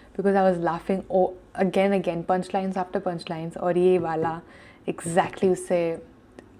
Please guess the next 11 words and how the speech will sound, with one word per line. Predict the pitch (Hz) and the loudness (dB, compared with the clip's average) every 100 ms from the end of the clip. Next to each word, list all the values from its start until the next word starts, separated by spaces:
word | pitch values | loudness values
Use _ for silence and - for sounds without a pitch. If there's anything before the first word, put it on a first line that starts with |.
| - - - - | -20 -20 -20 -2
मेरे | 202 202 | 4 6
लिए | 196 | 8
इस, | 202 - - | 6 4 -2
उसके | 202 - | -2 -2
टक्कर | 190 180 180 160 | -2 0 -2 -2
का | - | -2
है। | - - - - - - | -4 -6 -20 -20 -4 -2
I | |
think | 185 240 208 | 4 4 6
this | - 196 | 4 4
deserves | 180 190 185 175 - | 6 6 6 4 -6